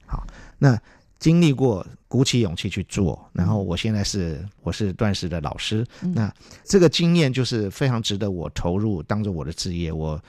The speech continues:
Speaker 1: 我，我全力的在推广这件事，希望所有好朋友有机会深度的去认识自己的身体，因为我们不是每天都要吃，我们要学习不吃，
Speaker 2: 嗯哼。
Speaker 1: 因为不吃是一种境界。因为你从不吃的过程中，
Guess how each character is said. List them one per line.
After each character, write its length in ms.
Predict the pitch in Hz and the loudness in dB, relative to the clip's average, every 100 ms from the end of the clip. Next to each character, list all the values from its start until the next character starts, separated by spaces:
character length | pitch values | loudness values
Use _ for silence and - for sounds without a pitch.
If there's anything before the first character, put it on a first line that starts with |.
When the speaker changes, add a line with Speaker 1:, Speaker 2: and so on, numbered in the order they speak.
| - - | -12 -4
Speaker 1:
我， 260 | 82 92 - | -2 -2 -4
我 160 | 107 | -4
全 220 | - - 143 | -4 0 2
力 100 | 135 | 2
的 100 | 92 | 2
在 160 | 107 | 0
推 220 | - 104 | 0 0
广 180 | 98 76 | 0 -4
这 120 | 95 | -4
件 180 | 85 78 | -4 -6
事， 260 | - 73 67 - - | -6 -8 -10 -14 -20
希 120 | - 123 | 0 2
望 160 | 110 | 2
所 160 | - 107 | 0 0
有 100 | 101 | -2
好 200 | - 78 | -2 0
朋 180 | - 92 | 2 2
友 220 | 90 - | 0 -2
有 160 | 92 85 | -4 -4
机 320 | - - 110 | -4 -2 -2
会 300 | - 95 73 - - - - | 0 -2 -2 -12 -20 -18 -6
深 280 | - 131 | 0 2
度 100 | 143 | 2
的 80 | 101 | 0
去 140 | 87 98 | 0 0
认 180 | 98 | 0
识 120 | 87 - | -2 -4
自 60 | |
己 100 | 92 | -4
的 100 | 69 | -4
身 180 | - 76 | -6 -6
体， 180 | - - - | -6 -10 -4
因 120 | 107 | -2
为 120 | 113 | 0
我 120 | 87 | 0
们 160 | 82 92 | 0 -2
不 80 | - | -2
是 120 | - | -2
每 140 | 90 71 | -4 -6
天 160 | 85 | -6
都 100 | 90 82 | -8 -8
要 120 | 73 | -6
吃， 260 | - 58 - - - - | -8 -8 -14 -20 -18 -2
我 120 | 98 | 2
们 100 | 151 | 2
要 60 | |
学 120 | 135 95 | 2 -2
习 140 | 92 | -4
不 160 | - 98 | -4 -4
吃， 300 | - - 80 - - | -2 -2 -4 -8 -4
Speaker 2:
嗯 120 | 175 | -2
哼。 20 | |
Speaker 1:
因 40 | 123 | 0
为 80 | 120 | 0
不 160 | - | 0
吃 240 | - - 127 | 0 0 0
是 160 | 120 | -2
一 60 | 104 | -4
种 160 | 73 | -6
境 200 | 71 82 | -8 -8
界。 220 | 76 71 - _ _ - | -8 -12 -14 _ _ 0
因 100 | 139 | 2
为 200 | 131 - | 2 0
你 120 | 120 | -2
从 180 | - 151 | 0 -2
不 100 | 185 | -2
吃 200 | - - | -2 0
的 100 | 127 | 0
过 180 | 120 107 | 0 0
程 220 | - 82 | 0 -6
中， 260 | 92 90 | -4 -6